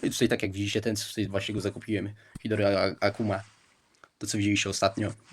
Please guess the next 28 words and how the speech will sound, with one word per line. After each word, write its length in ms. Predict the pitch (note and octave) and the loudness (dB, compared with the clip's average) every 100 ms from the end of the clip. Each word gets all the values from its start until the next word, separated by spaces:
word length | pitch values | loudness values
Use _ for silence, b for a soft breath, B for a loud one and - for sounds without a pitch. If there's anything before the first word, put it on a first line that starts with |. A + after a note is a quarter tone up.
| B B B B - | B B B B 0
No 60 | |
ogólnie 600 | C#3+ A#2+ A#2 A2+ A2 G#2 G2+ - | 4 6 8 8 6 4 0 -4
ba-, 120 | - B2 | -4 0
bardzo 260 | A2+ G2+ | 2 2
fajny 200 | A2 G#2 | 4 4
skin. 300 | - A2 G#2 G#2 | 2 -2 -2 -4
Drugi 340 | - B2 C3 A#2 | -6 -2 0 4
wariant 260 | A2+ G#2 | 4 4
też 140 | G#2+ G2+ | 2 4
fajny, 260 | A2 G#2+ | 4 4
tylko 240 | G#2 A#2 G#2+ | 0 0 0
oczywiście 360 | G2+ G#2 G#2 | 0 -2 0
go 100 | G#2 G2+ G2+ G#2 | 0 -2 -2 -2
tam 200 | G2 G2+ | 0 2
nie, 140 | G#2 | 0
nie 140 | A2 G#2 | 2 2
zdobędę 260 | G2+ G2+ | 2 0
jak 120 | F#2+ | 0
tu 80 | - | -2
za 100 | G2 | -6
cztery. 320 | G2 G2+ G2+ | -4 -4 -4
No 120 | G2+ - B3+ - | -4 -6 -8 -4
możliwe, 320 | - G#2 G#2+ | -2 0 0
że 80 | A2+ | 0
zdobędę, 360 | B2 C3 G#2 - B B B B - | 2 2 0 -4 B B B B -12
ale 100 | - | -2
tam 140 | A2+ | 2
wątpię. 260 | G#2+ G#2 | 2 0